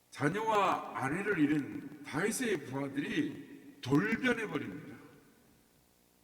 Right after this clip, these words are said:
이성을 잃어버린 거죠. 그래서 돌을 들어서 다윗을, 자신의 주군인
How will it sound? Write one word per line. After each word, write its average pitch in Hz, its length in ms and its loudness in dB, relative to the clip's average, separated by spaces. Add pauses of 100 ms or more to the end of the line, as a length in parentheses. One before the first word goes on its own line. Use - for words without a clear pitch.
(140)
이성을 190 320 -4
잃어버린 143 520 0
거죠. - 160 -16 (460)
그래서 - 280 -12
돌을 202 360 -2
들어서 123 460 -6
다윗을, 101 480 -8
자신의 131 560 -2
주군인 156 680 -4